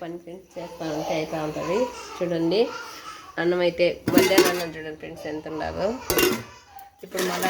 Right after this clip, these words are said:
రైస్ చేసినాం వేడిగా. కూర అయితే కొంచెమే ఉంది ఫ్రెండ్స్, పొద్దున చేసినాను కదా, కొంచెం అదే ఉంది. టమోటా పచ్చడి ఉండాలని రసం పెట్టినాను. రసం వేసుకొని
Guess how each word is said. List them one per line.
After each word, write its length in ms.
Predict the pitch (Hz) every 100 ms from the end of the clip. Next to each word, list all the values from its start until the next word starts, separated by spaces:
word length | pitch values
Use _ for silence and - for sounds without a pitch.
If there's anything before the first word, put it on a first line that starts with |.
| 175
రైస్ 200 | 175 185 -
చేసినాం 360 | - - 160 156 160
వేడిగా. 400 | 165 165 160 185 247 - - - - - - - - _ _ _
కూర 160 | 185 190 175
అయితే 160 | 190 196 180
కొంచెమే 360 | 170 - 185 175
ఉంది 140 | 165 160
ఫ్రెండ్స్, 300 | 165 214 - - - - - - - -
పొద్దున 240 | 165 170 165
చేసినాను 320 | 170 180 175 165
కదా, 160 | 165 180 285 - - - - - - _
కొంచెం 360 | 175 170 170 190 175
అదే 160 | 165 185 160
ఉంది. 260 | 160 170 247 311 - - - -
టమోటా 340 | 180 175 185 185 -
పచ్చడి 280 | - 170 170
ఉండాలని 400 | 165 160 160 208 226
రసం 240 | 190 196 185
పెట్టినాను. 400 | 156 165 156 175 247 415
రసం 200 | 190 202 196
వేసుకొని 320 | 180 190